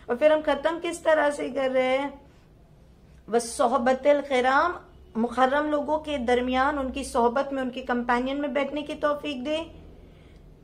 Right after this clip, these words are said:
"बितौलका या मलजअल आमिलीन", ए परवरदिगारा, अपने फजल से, अपने फजल से,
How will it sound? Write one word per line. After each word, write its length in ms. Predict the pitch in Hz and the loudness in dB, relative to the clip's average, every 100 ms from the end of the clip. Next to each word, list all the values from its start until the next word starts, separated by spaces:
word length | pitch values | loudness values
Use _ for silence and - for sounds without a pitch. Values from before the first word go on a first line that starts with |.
| - - | -18 -6
"बितौलका 1040 | 294 302 - 320 381 330 285 277 254 254 254 | -4 -2 8 8 8 4 2 2 4 4 4
या 760 | 240 220 247 277 294 330 339 339 | 0 -4 0 0 0 0 -2 -2
मलजअल 1000 | 277 269 277 240 254 - 254 294 302 - - | 0 2 2 -2 -4 0 0 0 -2 -6 -4
आमिलीन", 1300 | 196 196 202 196 190 190 202 202 196 190 185 180 - - | 0 0 0 -4 -6 -6 -8 -8 -8 -6 -6 -8 -12 -4
ए 180 | 254 302 | -2 0
परवरदिगारा, 1400 | 320 330 311 302 254 269 247 240 233 233 240 269 294 - - - - - - - - - - | 2 4 6 4 4 -2 4 4 6 6 6 4 0 -4 -16 -20 -20 -20 -20 -20 -20 -20 -4
अपने 380 | 247 240 269 311 | -4 -2 -2 -2
फजल 640 | 302 - 277 262 330 349 | -2 0 0 4 6 6
से, 640 | 339 - 254 240 233 233 233 - - - - - - - | 2 -2 4 4 4 -2 -8 -20 -20 -20 -20 -20 -14 -8
अपने 320 | 240 247 262 | -6 -2 -4
फजल 460 | 262 247 233 277 262 | 0 0 0 -2 -4
से, 560 | - 226 190 185 - | -6 -8 -6 -8 -12